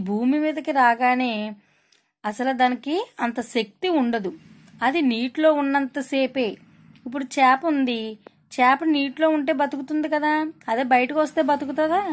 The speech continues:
దాని బలం అంతా ఎక్కడుంది? నీళ్ళల్లోనే ఉంది.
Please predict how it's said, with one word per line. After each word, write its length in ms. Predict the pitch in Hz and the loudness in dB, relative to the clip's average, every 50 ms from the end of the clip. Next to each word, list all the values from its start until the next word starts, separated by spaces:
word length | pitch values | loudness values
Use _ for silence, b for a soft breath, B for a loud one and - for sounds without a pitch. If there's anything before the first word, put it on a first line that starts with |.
| 262 233 233 220 | -6 -6 -8 -2
దాని 240 | 190 240 254 269 269 | 0 2 2 2 2
బలం 300 | 226 247 240 240 262 277 | 2 2 2 4 2 0
అంతా 260 | 302 302 302 285 320 320 | 0 -2 -2 -2 -2 -2
ఎక్కడుంది? 540 | 302 269 - 302 302 311 302 302 302 311 311 311 311 | -2 -2 -4 -2 -2 0 0 0 0 -2 -2 0 0
నీళ్ళల్లోనే 680 | 277 254 247 226 226 226 226 226 233 226 226 233 262 311 | 0 0 0 0 0 0 0 0 0 0 0 0 2 2
ఉంది. 340 | 320 269 240 226 208 202 208 | 2 0 0 -2 -4 -6 -8